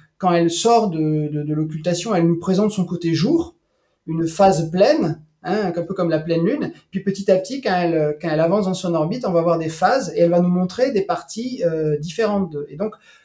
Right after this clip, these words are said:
la façon dont ce supplément de lumière va varier au cours du temps, ce qu'on appelle une courbe de phase, nous permet aussi d'a-, d'apprendre des choses sur la distribution de la température sur cette planète, enfin des choses assez subtiles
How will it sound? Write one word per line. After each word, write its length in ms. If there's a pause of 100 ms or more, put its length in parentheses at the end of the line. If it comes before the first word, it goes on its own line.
(400)
la 120
façon 640
dont 140
ce 200
supplément 560
de 60
lumière 340
va 120
varier 260
au 60
cours 180
du 160
temps, 160
ce 80
qu'on 60
appelle 180
une 160
courbe 240
de 80
phase, 340
nous 140
permet 260
aussi 440
d'a-, 120
d'apprendre 360
des 100
choses 260
sur 120
la 100
distribution 760
de 40
la 60
température 580
sur 140
cette 160
planète, 260
enfin 140
des 100
choses 220
assez 160
subtiles 480